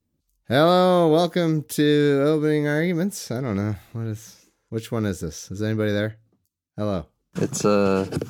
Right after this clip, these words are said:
Speaker 2: F This Shoe Shine. <laughs> Comedy podcast.
Speaker 1: Oh, man. Let's, let's bring on the comedy. Episode two hundred forty-two.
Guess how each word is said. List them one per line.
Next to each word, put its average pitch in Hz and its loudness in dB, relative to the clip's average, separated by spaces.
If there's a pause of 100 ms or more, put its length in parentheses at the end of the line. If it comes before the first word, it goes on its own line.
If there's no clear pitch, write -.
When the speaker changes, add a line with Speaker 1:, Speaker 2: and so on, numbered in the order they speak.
(600)
Speaker 2:
F 104 -4
This - -2 (300)
Shoe 110 0
Shine. 90 -2 (280)
<laughs> - -6 (920)
Comedy 135 4
podcast. 101 0 (220)
Speaker 1:
Oh, 101 -2
man. 87 -4 (500)
Let's, - -14 (160)
let's 113 -6
bring 131 0
on 147 2
the 120 0
comedy. 117 2
Episode 120 0
two 139 -6
hundred 123 -4
forty-two. 113 -2